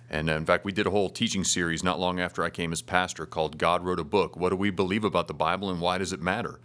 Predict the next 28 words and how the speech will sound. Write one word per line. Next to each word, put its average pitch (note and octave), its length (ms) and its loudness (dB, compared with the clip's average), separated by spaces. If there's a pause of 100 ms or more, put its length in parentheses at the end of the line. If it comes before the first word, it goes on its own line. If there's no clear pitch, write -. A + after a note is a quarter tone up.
(440)
Uh, F2 300 2
I F#2+ 80 0
think - 260 -2
that G2+ 180 -2
the F2 60 -4
bedrock, G2+ 720 4 (300)
uh, D#2+ 260 2
of F2+ 120 -2
what F#2+ 140 2
the - 60 0
Bible G2+ 360 4
says G#2+ 240 0
about E2+ 240 2
itself A#2 400 2
and F2 80 -2
what F2 100 0
it C#2+ 60 -8
claims A#2+ 340 -2
for F#2+ 160 -2
itself F2+ 420 2
is F2 80 -6
found F#2+ 260 0
in E2+ 80 -4
Second F#2 340 0
Timothy F#2 380 -2
three, F#2+ 320 -2
verse F2+ 300 0
sixteen, G2 720 0